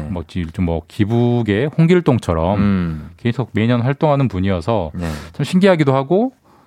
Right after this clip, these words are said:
Speaker 1: 또 아직도 기분 좋게 하는 뉴스이기도 하고 뭐 그런 겁니다.
Speaker 2: 그러네요. 이 기부라는 게 말이 쉽지 사실 결심하기 진짜 어렵거든요.
Speaker 1: 아, 어렵죠. 저도 뭐 월급에서 얼마씩 기부하려다 보면 솔직히 아,
Speaker 2: 네.
Speaker 1: 막 아깝다는 생각이 들 때 솔직히 있어요. 근데
Speaker 2: 어.
Speaker 1: 그걸 억누르고 하시는 거니까.
Speaker 2: 그러니까.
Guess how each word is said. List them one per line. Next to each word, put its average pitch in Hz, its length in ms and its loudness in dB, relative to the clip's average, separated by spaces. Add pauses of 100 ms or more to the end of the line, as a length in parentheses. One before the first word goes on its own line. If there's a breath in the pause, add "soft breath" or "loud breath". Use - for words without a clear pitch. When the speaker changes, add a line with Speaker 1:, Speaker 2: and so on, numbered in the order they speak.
(120 soft breath)
Speaker 1:
또 120 100 -2
아직도 107 320 -4
기분 123 280 0
좋게 120 480 2
하는 117 240 4
뉴스이기도 98 400 0
하고 90 300 -4 (120)
뭐 82 100 -10
그런 101 240 0
겁니다. 73 260 -10
Speaker 2:
그러네요. 101 360 2
이 107 120 -2
기부라는 123 680 0
게 120 160 2
말이 98 340 0
쉽지 143 480 -2
사실 147 380 -4
결심하기 139 600 -2
진짜 135 300 2
어렵거든요. 85 480 -2
Speaker 1:
아, 92 300 2
어렵죠. 98 480 0
저도 120 260 0
뭐 117 260 0 (160)
월급에서 117 380 2
얼마씩 110 260 -2
기부하려다 127 460 2
보면 110 180 -2
솔직히 165 560 0
아, 90 180 -2
Speaker 2:
네. 110 40 -2
Speaker 1:
막 98 160 -6
아깝다는 127 460 0
생각이 139 240 0
들 107 100 0
때 - 80 0
솔직히 127 360 0
있어요. 87 400 -6 (100)
근데 113 160 0
Speaker 2:
어. - 80 0
Speaker 1:
그걸 131 160 2
억누르고 131 340 2
하시는 143 260 2
거니까. 85 480 -4 (100)
Speaker 2:
그러니까. 117 420 0